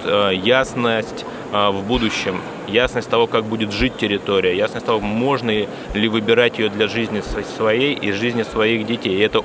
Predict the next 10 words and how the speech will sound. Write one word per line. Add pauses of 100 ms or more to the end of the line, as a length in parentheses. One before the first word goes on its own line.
очень
значимо (380)
сейчас,
потому
что
таких (100)
крупных
планов (120)
у
нас